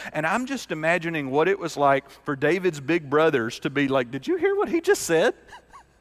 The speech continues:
He's gonna feed their carcasses to the birds? Like, where is he getting this stuff, you know?" Big brothers are back here shaking in their boots, and they're listening to big little brother out there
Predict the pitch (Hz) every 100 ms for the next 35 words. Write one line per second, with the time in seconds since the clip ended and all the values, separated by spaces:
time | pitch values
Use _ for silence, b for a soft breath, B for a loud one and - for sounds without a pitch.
0 | _ _ b b b B B B 185 196
1 | 165 - 175 233 202 151 - 202 214 220
2 | 240 233 202 175 151 151 185 277 392 -
3 | - - 190 254 453 - 202 156 277 302
4 | 165 147 - - 180 117 90 202 180 185
5 | 220 B - 175 233 175 233 277 202 175
6 | 165 165 170 - 190 170 - 196 214 196
7 | 175 170 170 190 175 180 208 170 - 165
8 | 175 190 180 202 - 196 180 156 147 233
9 | 214 156 165 196 254 214 151 151 151 147
10 | 147 147 - 143 151